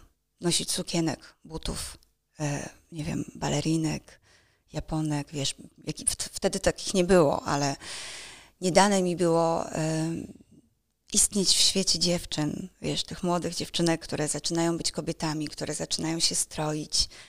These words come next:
zaczynają, wiesz, no nie okłamujmy się, buty to jest ten atrybut kobiety.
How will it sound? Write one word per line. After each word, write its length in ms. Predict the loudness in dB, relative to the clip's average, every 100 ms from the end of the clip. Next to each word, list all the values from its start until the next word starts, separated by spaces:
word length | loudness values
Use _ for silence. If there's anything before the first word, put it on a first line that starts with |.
| -18 -16 -16 -2
zaczynają, 680 | 0 2 2 2 0 0 -2
wiesz, 360 | 2 4 4 0 _ -20 -20 _ -4
no 140 | -2 0
nie 120 | 0
okłamujmy 500 | 0 0 2 4 4
się, 140 | 2
buty 280 | 0 -2 -2
to 100 | -4
jest 160 | -4 -4
ten 140 | -4
atrybut 640 | -4 -4 -6 -4 -6 -6
kobiety. 540 | -4 0 0 0 -6